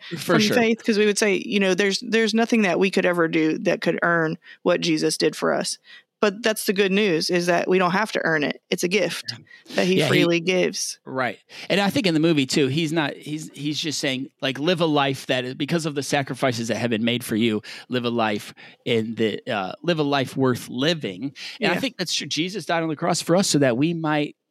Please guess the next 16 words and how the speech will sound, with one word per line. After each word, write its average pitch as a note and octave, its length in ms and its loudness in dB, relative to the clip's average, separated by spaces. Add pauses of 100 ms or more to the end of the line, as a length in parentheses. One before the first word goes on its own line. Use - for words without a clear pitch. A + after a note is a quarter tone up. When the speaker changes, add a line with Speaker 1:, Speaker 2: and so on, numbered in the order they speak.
(120)
Speaker 1:
we D3+ 320 -6
are C3+ 140 0 (200)
Speaker 2:
Have F#3+ 260 2
abundant F#3 280 2
Speaker 1:
justified. F3+ 160 0
Speaker 2:
life. - 560 -2
Speaker 1:
Right. D3+ 280 -2
Re-, C#3 300 -4 (140)
abundant D#3+ 340 0
Speaker 2:
Yeah. D3+ 80 2
Speaker 1:
life, C3+ 160 -4
righteous, C3 400 -2
and, C#3 280 -4
and D#3+ 140 -4
not D#3+ 200 -2
just - 340 -2